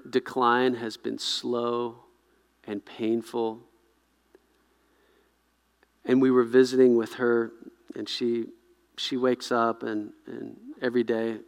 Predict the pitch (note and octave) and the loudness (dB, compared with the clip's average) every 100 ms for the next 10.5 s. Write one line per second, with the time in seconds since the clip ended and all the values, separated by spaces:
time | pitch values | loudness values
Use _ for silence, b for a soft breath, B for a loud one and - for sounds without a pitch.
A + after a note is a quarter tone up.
0 | _ - A#2+ A#2 B2+ A#2+ G#2+ G#2+ G#2+ G#2+ | _ -8 -4 -2 0 0 -2 -6 -4 -6
1 | G#2 - - _ _ _ _ _ _ _ | -8 -12 -16 _ _ _ _ _ _ _
2 | _ _ _ _ _ _ _ _ _ _ | _ _ _ _ _ _ _ _ _ _
3 | _ _ _ _ _ _ _ _ _ _ | _ _ _ _ _ _ _ _ _ _
4 | _ A#2+ A2 G2+ - C#4 B3+ - B2 A#2 | _ -4 -2 -4 -10 -16 -16 0 2 2
5 | A2 G#2 - A2+ A2 G#2+ - - - - | 0 -4 -4 -4 -2 -6 -12 -14 -12 -10
6 | - _ b b b b b b b _ | -12 _ b b b b b b b _
7 | - G#2+ A2 G2+ - A2+ A2 G#2+ A2 G#2 | -2 2 2 0 -4 -4 -2 -2 -2 -2
8 | G#2 G#2 G#2 G2 - A#2 G#2+ G#2+ A2 G#2+ | -2 -2 -4 -6 -8 -8 -4 -6 -4 -8
9 | - - - - G#2+ - A2+ - A2 - | -8 -14 -16 -8 -8 -6 -8 -8 -10 -8
10 | A#2 A2+ - - | -4 -4 -6 -16